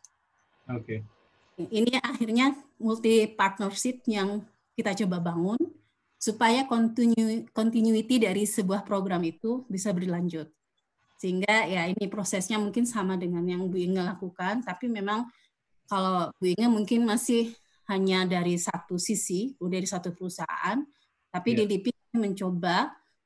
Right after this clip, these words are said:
Speaker 2: untuk mengakomodasi beberapa perusahaan. Dan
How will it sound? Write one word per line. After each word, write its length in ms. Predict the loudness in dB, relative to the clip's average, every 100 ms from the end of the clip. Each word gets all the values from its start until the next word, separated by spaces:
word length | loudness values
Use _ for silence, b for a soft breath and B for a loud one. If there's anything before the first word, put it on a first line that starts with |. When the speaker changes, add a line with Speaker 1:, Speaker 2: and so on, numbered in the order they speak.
| _
Speaker 2:
untuk 400 | -4 0 0 0
mengakomodasi 960 | 0 0 -2 -4 -4 -2 0 -2 0 0
beberapa 400 | 0 -2 -4 -4
perusahaan. 560 | -6 -4 -4 -4 -4 -8 -10
Dan 100 | -6